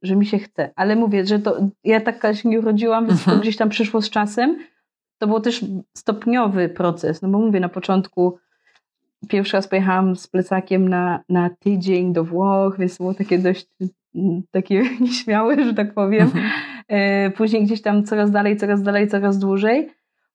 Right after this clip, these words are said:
Speaker 1: No i teraz widzę to, jaką fajną przygodę. Mówię, ten strach jest, ale wiem, że też ta nagroda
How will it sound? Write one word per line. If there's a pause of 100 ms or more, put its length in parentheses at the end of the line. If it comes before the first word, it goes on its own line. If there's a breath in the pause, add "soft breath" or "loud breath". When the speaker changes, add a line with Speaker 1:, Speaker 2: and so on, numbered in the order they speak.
(200)
Speaker 1:
No
i
teraz
widzę
to,
jaką
fajną
przygodę. (340)
Mówię,
ten
strach
jest, (600)
ale
wiem,
że
też
ta
nagroda